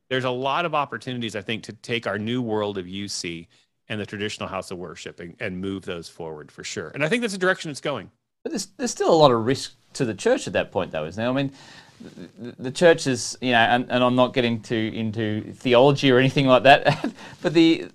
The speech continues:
Speaker 2: the church is definitely about fellowship and getting people there.
Speaker 1: Yeah,
Speaker 2: So,
Speaker 1: absolutely.
Speaker 2: yeah, is, isn't that a big risk that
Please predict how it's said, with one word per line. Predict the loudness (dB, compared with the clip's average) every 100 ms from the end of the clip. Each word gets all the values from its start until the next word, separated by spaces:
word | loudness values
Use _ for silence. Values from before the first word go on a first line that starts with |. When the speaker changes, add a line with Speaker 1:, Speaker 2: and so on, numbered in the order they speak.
| -20 -20 -20 -20 -20 -10
Speaker 2:
the | -4
church | 2 2 2
is |
definitely | 2 2 4 4
about | 4 4
fellowship | 4 4 4 2 0
and | 0 -2
getting | -2 -2
people | -2 -4 -2
there. | -4 2 4 4 0 -4
Speaker 1:
Yeah, | -8 -12 -20 _ _
Speaker 2:
So, | -4 4 6 6
Speaker 1:
absolutely. | 2 -8 -16 _ _ -16 -16 _ -20 -18 -18 -18
Speaker 2:
yeah, | -10 -2 0
is, | 0 -4
isn't | -6 -4 0
that | 2 2
a | -2
big | 0 -2 2
risk | 2 0 0
that | 2 2